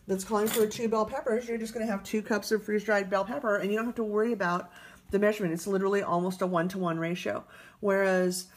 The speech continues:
you know, <laughs> uh, that is literally the equivalent of about eight bell peppers that I dehydrated. I only know that because I dehydrated myself. So I'm just saying, you know,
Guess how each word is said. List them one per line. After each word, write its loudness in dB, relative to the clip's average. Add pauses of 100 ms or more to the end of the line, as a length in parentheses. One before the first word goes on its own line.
(360)
you 4
know, 2 (1000)
<laughs> 0 (3000)
uh, 0
that -2
is -4
literally -2
the -2
equivalent -2
of -4
about -2
eight -4
bell -2
peppers -8 (500)
that -2
I -2
dehydrated. -6 (460)
I -4
only 0
know -2
that -4
because -6 (300)
I -10
dehydrated -4
myself. -8 (520)
So -2
I'm 2
just -2
saying, -4
you -4
know, -4